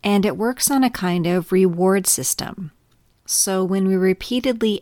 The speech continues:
activate the reward pathway, by eating lots of sugary foods, for example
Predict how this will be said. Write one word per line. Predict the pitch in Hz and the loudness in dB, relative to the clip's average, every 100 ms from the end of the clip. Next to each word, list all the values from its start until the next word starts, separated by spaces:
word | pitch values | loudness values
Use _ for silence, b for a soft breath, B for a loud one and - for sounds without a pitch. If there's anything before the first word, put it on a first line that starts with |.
| - | -6
activate | 185 220 - 170 165 - | -6 -6 -4 0 -2 -2
the | 170 | -2
reward | 175 156 165 165 | -2 -2 -4 -6
pathway, | - 226 254 - 160 156 156 - B B B B B | -4 -2 -4 -4 -6 -4 -8 -14 B B B B B
by | 185 | 2
eating | 196 190 185 | 4 4 4
lots | 175 170 - | 2 -2 -4
of | 170 | -2
sugary | - 170 175 165 | -2 -2 -2 -4
foods, | - 226 269 269 | 0 2 4 2
for | - 165 | -2 -2
example | 147 - 160 151 165 165 | -2 -4 -4 -4 -6 -6